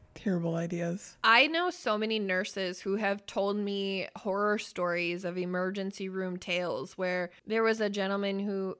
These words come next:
Speaker 2: put a wine bottle up there and, like, his body seriously ate it. Like, you guys, that sounds really vulgar and terrible and, like, really gross, thinking that your anus, like,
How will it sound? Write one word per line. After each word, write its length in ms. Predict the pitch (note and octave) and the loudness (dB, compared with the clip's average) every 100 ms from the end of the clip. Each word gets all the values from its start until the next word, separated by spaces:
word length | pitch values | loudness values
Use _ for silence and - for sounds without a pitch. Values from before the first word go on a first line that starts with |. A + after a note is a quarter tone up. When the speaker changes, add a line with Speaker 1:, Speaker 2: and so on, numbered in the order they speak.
| - | -6
Speaker 2:
put 280 | A3 G3 - F#3+ | 0 2 0 -2
a 460 | F#3+ F#3 F3+ F3+ - | -2 0 0 0 -2
wine 500 | F#3 F#3 E3+ C#3 F#3+ | -6 -2 0 0 0
bottle 640 | G3+ G#3+ A3+ B3 B3+ C4+ - _ | 2 4 4 2 0 -4 -8 _
up 280 | - B3+ - | -4 -4 -4
there 580 | B3+ B3+ B3+ B3+ B3 C4 _ _ _ _ | -2 2 2 2 0 -2 _ _ _ _
and, 560 | G3+ G3 G3 F#3+ F#3+ F#3 - _ - | 2 2 2 0 -2 -4 -10 _ -6
like, 360 | G#3 F#3+ F3+ - | 0 2 0 -2
his 280 | G#3+ G3+ G#3 | 0 0 0
body 380 | G3 F#3 G3 G#3 | 2 2 2 0
seriously 1000 | - F#3 F#3 F#3+ G3+ G3+ G3 G3 G3 - | -2 0 2 4 2 0 -6 -4 -4 -2
ate 320 | F#3 F3+ - - | -2 -2 -4 -6
it. 360 | A3 B3 - - - _ - | -4 -4 -6 -16 -18 _ 2
Like, 260 | A3+ G#3+ - | 4 4 -2
you 160 | A3+ | -2
guys, 260 | A3+ C4 C4+ | 6 6 8
that 200 | B3+ A#3+ | 4 4
sounds 300 | C4+ C#4+ D#4+ | 6 6 4
really 260 | B3 A#3+ G#3 | 4 4 4
vulgar 420 | G3+ G3 G#3+ G3+ | 4 4 4 2
and 160 | F#3 F#3+ | 0 0
terrible 560 | G3 G3+ G#3 F#3 F3+ | 2 4 4 2 2
and, 140 | F#3 F#3+ | 0 0
like, 320 | F#3+ F3 - | -2 -4 -10
really 340 | G3 G3+ G#3 G#3+ | -6 -2 0 0
gross, 500 | G3+ D#3+ F#3+ A3+ - - | 2 2 2 0 -8 -6
thinking 340 | G3 G#3+ G#3+ | -4 -2 -2
that 100 | G3+ | -2
your 140 | F#3+ F#3+ F#3+ - | -2 -4 -6 -4
anus, 460 | F#3+ G#3 A3 A#3+ | -2 0 0 0
like, 260 | F#3+ F3+ | 0 -2